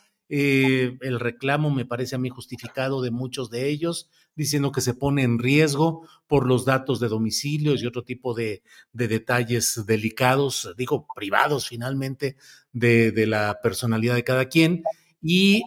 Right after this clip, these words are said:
la respuesta del gobierno federal en el sentido de que una persona que era usuario,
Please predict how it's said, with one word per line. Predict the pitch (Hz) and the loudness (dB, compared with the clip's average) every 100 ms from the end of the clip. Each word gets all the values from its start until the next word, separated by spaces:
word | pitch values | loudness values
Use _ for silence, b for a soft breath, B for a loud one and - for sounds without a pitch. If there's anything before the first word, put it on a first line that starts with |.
| - | -2
la | 139 123 | -2 0
respuesta | 127 - 151 151 - 151 | -2 0 0 2 0 0
del | 139 131 123 120 | 0 -2 -2 -4
gobierno | 117 120 139 151 143 147 143 135 120 | -4 -2 0 0 0 -2 -2 -2 -4
federal | 139 139 175 196 208 _ _ _ | -2 2 4 4 0 _ _ _
en | 131 | -2
el | 123 | 0
sentido | 120 123 156 147 | 0 2 4 4
de | - | 2
que | 120 | -2
una | 139 147 151 | 0 0 -2
persona | 131 123 - 160 160 151 151 151 - b b | -4 -4 0 0 2 2 2 0 -4 b b
que | - | -4
era | 107 | 0
usuario, | 123 123 - 156 165 147 151 160 | 2 0 2 4 6 6 4 4